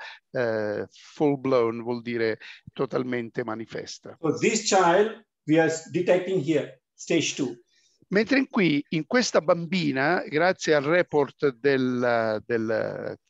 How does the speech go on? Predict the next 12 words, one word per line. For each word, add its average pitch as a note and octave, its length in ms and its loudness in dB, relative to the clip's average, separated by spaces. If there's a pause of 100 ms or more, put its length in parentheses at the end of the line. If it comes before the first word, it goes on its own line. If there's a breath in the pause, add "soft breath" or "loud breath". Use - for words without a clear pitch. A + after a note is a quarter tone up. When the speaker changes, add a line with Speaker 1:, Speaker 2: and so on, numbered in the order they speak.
(300)
Speaker 1:
S C#3+ 260 -4
drive, B2+ 600 -4 (380 loud breath)
siamo F3 240 0
stati D#3+ 640 0
in D#3 140 -2
grado C3 420 0
di, B2+ 480 -8
eh, A#2+ 380 -2
individuare, E3+ 920 0
eh, A2+ 260 -8
la B2 280 0
patologia, C3 960 -6